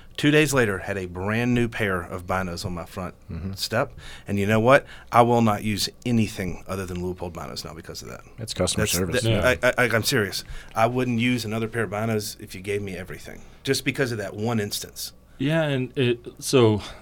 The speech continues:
Speaker 3: everywhere that I had worked up until this point also had outstanding customer
Speaker 1: Mm-hmm.
Speaker 3: service. Leupold, hundred percent best in the industry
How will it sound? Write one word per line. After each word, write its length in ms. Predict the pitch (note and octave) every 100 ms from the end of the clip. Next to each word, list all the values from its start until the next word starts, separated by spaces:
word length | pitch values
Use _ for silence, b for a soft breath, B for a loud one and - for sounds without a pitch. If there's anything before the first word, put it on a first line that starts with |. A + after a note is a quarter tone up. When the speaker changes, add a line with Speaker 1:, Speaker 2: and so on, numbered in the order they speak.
| B
Speaker 3:
everywhere 480 | C#3+ F#3 D3+ C3 B2+
that 160 | G#2+ F#2+
I 220 | G2 F#2+
had 240 | G2+ F2+
worked 340 | E2+ F#2 F#2+ F#2
up 120 | E2+
until 240 | E2+ F2+
this 120 | E2 -
point 300 | G2 F2 -
also 300 | E2 - E2
had 180 | D#2+ - - - - - -
outstanding 420 | D#2+ - E2+ D#2
customer 300 | E2+ D#2+ D#2+
Speaker 1:
Mm-hmm. 140 | - G2+ F#2+
Speaker 3:
service. 120 | - - - G#2+
Leupold, 420 | G2+ - F2+ D#2+ E2+ - -
hundred 220 | - A2+ G2
percent 400 | F2+ F#2+ E2 D2 - - - -
best 260 | F#2+ -
in 80 | G2+
the 80 | F2+
industry 600 | F2+ F2+ - F2+ E2+